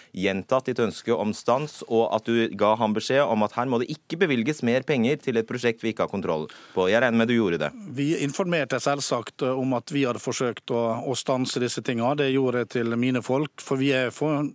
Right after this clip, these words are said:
Speaker 2: gikk jo videre til stortingsgruppa, eh, for det er jo stortingsgruppene som behandler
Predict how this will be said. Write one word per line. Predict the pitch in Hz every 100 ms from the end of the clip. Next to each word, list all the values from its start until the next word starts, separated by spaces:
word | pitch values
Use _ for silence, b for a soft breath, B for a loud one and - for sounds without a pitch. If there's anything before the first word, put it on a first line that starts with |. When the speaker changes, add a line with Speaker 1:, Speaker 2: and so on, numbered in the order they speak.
| -
Speaker 2:
gikk | 151 180 180 -
jo |
videre | 190 147 143
til | - -
stortingsgruppa, | - 131 165 135 139 - - 147 170 139 -
eh, | 135 135 131 127 B B B
for | 160
det | 151 147
er |
jo | 127
stortingsgruppene | - 139 143 147 143 151 - 107 107 101
som | 117 120
behandler | 127 139 113